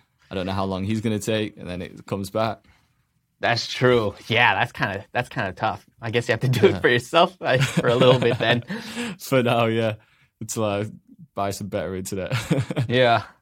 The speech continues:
Speaker 1: Man. So, yeah, how about,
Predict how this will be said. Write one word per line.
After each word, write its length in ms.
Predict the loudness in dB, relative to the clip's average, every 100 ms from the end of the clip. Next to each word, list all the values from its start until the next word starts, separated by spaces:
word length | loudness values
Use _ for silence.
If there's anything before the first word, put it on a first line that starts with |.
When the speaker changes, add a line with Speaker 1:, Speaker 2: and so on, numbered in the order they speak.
| _ _ _ _ _ _ _ _ _ _ _ _
Speaker 1:
Man. 280 | -6 -6 -8 -14 _ _ _ _ -10
So, 480 | 0 2 2 -2 -12 _ _ _
yeah, 340 | 0 2 2 0
how 140 | 0 0
about, 400 | 2 0 0